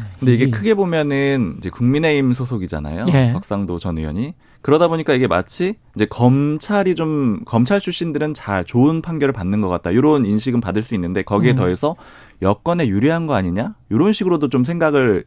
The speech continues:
Speaker 1: 이제 단편적으로도 할
Speaker 2: 여권에.
Speaker 1: 수가 있는데
Speaker 2: 예.
Speaker 1: 여권 분위기는 그렇게 좋지는 않아요. 그러니까 방금
Speaker 2: 음.
Speaker 1: 말씀하신 대로 이재명 대표 수사에 좀 악재가 될 수 있다라고 보는 거거든요.
Speaker 2: 그 국민들이 사실은 굉장히 분노하고 있어요.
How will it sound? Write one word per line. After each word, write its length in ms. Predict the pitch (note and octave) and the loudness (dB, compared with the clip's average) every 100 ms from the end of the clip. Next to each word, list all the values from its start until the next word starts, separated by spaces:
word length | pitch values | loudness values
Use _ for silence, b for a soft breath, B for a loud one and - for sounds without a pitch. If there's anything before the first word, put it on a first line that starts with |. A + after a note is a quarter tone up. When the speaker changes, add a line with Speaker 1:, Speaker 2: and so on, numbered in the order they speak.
| - | -6
Speaker 1:
이제 200 | E2+ - | -6 -6
단편적으로도 560 | - A#2 D#3 C#3+ C3 C#3+ | -4 2 4 4 4 4
할 80 | C#3 | 4
Speaker 2:
여권에. 180 | D3 | 4
Speaker 1:
수가 140 | C#3+ C3 | 4 2
있는데 500 | F2+ F2+ F#2+ B2+ D#3 | 2 0 2 2 4
Speaker 2:
예. 320 | C3+ A#2 F3+ B B - | 4 4 0 B B -2
Speaker 1:
여권 360 | G2+ A2+ G#3+ G#3+ | 2 2 4 2
분위기는 320 | F#3 D#3 C#3 | 2 2 0
그렇게 180 | A#2 G#2 | 0 -4
좋지는 460 | - G#2 - C#3 F#2 | -8 -8 -4 0 0
않아요. 220 | D#2+ D#2 | 0 -4
그러니까 200 | D2+ F#3+ | 0 4
방금 200 | D#3+ C#3+ | 6 6
Speaker 2:
음. 60 | |
Speaker 1:
말씀하신 560 | C#3 F2 C#3 C#3 B2+ A#2+ | 6 2 0 0 0 0
대로 320 | G2+ A#2 A2+ - b - | 0 0 0 -4 b -6
이재명 440 | A2 F3 G3 F3+ | -2 0 0 0
대표 260 | D3+ - C3+ | -2 -2 -4
수사에 340 | D#3+ E3+ C#3+ | -4 -2 -2
좀 100 | A#2+ | 0
악재가 380 | D#2 - F3 D#3 | -2 -2 -2 0
될 120 | B2+ | 0
수 140 | A2 A2 | -2 -4
있다라고 380 | - G2 F2+ | 0 0 0
보는 260 | F2+ G2 G#2 | -2 -2 0
거거든요. 540 | F#2 D#2 D#2 F#2+ A2 E2+ | 0 -4 -6 -6 -6 -6
Speaker 2:
그 80 | |
국민들이 480 | F3 E3+ F#3+ A#3 C#4+ | -2 2 6 6 4
사실은 360 | G3 G3+ G#3+ B3 | 2 0 0 -2
굉장히 300 | - B2 A#3+ | 0 2 2
분노하고 400 | E3 C#3 C#3 A#2 | 2 0 0 -2
있어요. 280 | - D3+ | -6 -12